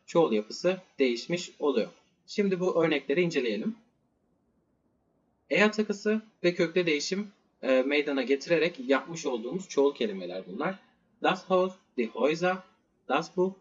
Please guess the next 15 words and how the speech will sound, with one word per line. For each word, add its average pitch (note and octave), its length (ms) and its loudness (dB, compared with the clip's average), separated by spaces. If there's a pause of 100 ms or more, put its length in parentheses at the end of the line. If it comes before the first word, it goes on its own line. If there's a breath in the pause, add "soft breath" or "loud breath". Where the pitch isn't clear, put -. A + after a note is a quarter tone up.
(180)
die A2+ 180 -2
Bücher, E3 400 0 (340)
das E3 240 -2
Land, C#3+ 220 0 (320)
die G#2+ 140 -2
Länder, E3+ 400 0 (420)
der C#3+ 220 2
Mann, C#3 280 -4 (260)
die B2+ 60 0
Männer, F3+ 440 0 (540)
das C3 260 0
Glas, A2+ 360 -2 (400)
die E3 160 -6 (100)
Gläser G3 480 2 (220)
şeklinde, E3 640 -2